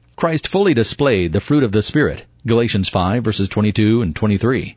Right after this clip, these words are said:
A true man of God will show evidence of these works of the Spirit as well. A true man, like Jesus, is obedient to the Father's will and is about his Father's business, Hebrews ten, verse nine.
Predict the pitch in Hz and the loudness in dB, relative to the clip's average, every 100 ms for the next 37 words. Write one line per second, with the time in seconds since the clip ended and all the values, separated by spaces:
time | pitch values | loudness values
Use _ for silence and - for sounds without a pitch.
0 | _ _ - 113 - 135 120 113 92 113 | _ _ -6 -2 0 2 2 0 0 0
1 | 123 90 90 110 - 120 110 147 104 98 | 0 0 0 0 2 2 2 2 0 0
2 | - 92 123 160 92 98 - 117 123 - | -2 0 -2 0 0 0 0 -2 -2 -2
3 | - 92 107 123 117 175 - 107 - _ | -2 0 2 0 0 0 -2 -6 -16 _
4 | _ _ _ _ _ - 143 - 214 147 | _ _ _ _ _ -4 -4 0 0 2
5 | 98 113 143 110 143 - 87 85 147 - | 2 0 0 0 0 -2 0 0 -2 -4
6 | - 139 139 139 104 143 151 170 165 160 | -6 -4 0 0 2 2 2 0 -2 -2
7 | - 90 107 143 131 170 82 73 - _ | 0 0 2 0 2 0 0 -4 -8 _
8 | _ - 131 127 117 107 113 127 127 - | _ -4 -2 0 0 0 0 0 -2 -2
9 | 87 107 101 123 127 110 71 - - _ | 0 0 2 0 0 -2 -2 -8 -12 _
10 | _ 117 101 107 - 107 101 95 - 107 | _ 0 2 2 2 0 0 0 0 0
11 | 82 95 | 0 -4